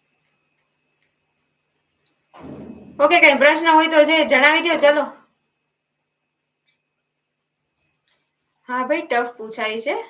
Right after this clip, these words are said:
પણ હા, આવતીકાલે છે આપણે જી કે નું છે, થોડુંક વધારે પડતું છે, ટફ જ હોય ગયું હતું. બરાબર છે, એટલે આજે થોડુંક છે લો લેવલ લેવું પડે એમ હતું, એટલા માટે. ઓકે.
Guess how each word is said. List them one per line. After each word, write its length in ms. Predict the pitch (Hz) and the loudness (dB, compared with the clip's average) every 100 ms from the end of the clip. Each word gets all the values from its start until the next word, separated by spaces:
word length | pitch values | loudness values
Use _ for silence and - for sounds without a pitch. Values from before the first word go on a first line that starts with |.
| _ _ | _ _
પણ 280 | - 226 226 | -6 -6 -6
હા, 300 | - 220 214 214 - - | -6 -6 -6 -10 -16 -12
આવતીકાલે 500 | 233 240 233 226 226 | -10 -6 -2 -2 -2
છે 120 | 233 | -6
આપણે 240 | 214 214 | -10 -10
જી 180 | 202 202 | -14 -12
કે 100 | 233 | -10
નું 140 | 220 | -10
છે, 140 | 226 226 | -10 -12
થોડુંક 260 | 220 208 | -12 -12
વધારે 300 | 196 196 208 | -12 -10 -12
પડતું 280 | 202 202 208 | -14 -14 -14
છે, 140 | 202 196 | -12 -10
ટફ 320 | 196 220 220 | -8 -8 -10
જ 60 | - | -14
હોય 220 | 180 196 196 | -10 -6 -8
ગયું 180 | 185 | -10
હતું. 160 | 196 - _ _ _ | -16 -18 _ _ _
બરાબર 380 | - 233 254 226 | -10 -6 -4 -4
છે, 140 | 226 220 | -6 -8
એટલે 200 | 208 208 | -6 -4
આજે 200 | 208 220 | -4 -8
થોડુંક 280 | 233 226 220 | -10 -12 -12
છે 140 | 220 202 | -10 -10
લો 140 | 196 196 | -8 -8
લેવલ 300 | 196 190 185 | -6 -8 -8
લેવું 280 | 190 196 | -6 -8
પડે 160 | 190 196 | -8 -14
એમ 120 | 185 | -16
હતું, 260 | 185 196 - _ | -20 -20 -20 _
એટલા 260 | 190 185 175 | -18 -16 -18
માટે. 260 | 175 175 - 466 _ _ _ - | -20 -20 -20 -20 _ _ _ -16
ઓકે. 280 | 403 - | -14 -12